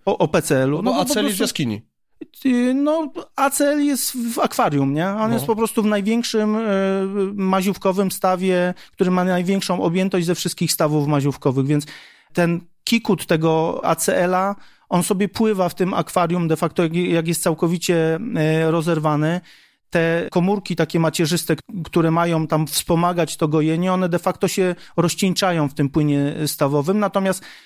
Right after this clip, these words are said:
Speaker 1: przy P C L-u one są, nie dość, że te kikuty są blisko siebie położone, to tam jest to stężenie tych komórek takich, które są odpowiedzialne za, za gojenie, jest dużo większe.
Speaker 2: W M C L-u to samo, nie?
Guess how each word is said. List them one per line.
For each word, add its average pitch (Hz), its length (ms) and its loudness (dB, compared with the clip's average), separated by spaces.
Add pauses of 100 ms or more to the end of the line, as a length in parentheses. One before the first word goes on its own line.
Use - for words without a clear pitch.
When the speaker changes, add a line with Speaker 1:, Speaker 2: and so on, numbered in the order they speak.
(140)
Speaker 1:
przy - 160 0
P 202 160 0
C 202 220 0
L-u 180 380 0
one 175 240 0
są, 170 400 0 (240)
nie 185 180 2
dość, 180 200 0
że 165 380 0
te 170 100 -4
kikuty 190 400 0
są 175 420 -2
blisko 175 640 0 (300)
siebie 170 360 2
położone, 160 680 2 (300)
to 180 100 0
tam 190 200 2
jest 196 200 -2
to 180 100 2
stężenie 180 600 0
tych - 480 -4
komórek 175 440 0
takich, 160 300 -4
które 160 300 2
są 156 180 0
odpowiedzialne 156 540 0
za, 151 240 0 (260)
za 160 140 0
gojenie, 170 400 2
jest 214 200 0
dużo 185 260 0
większe. 139 480 -2 (140)
Speaker 2:
W - 20 -8
M 156 160 2
C 170 140 0
L-u 165 120 0
to 165 120 -2
samo, 101 320 -2
nie? 139 180 -2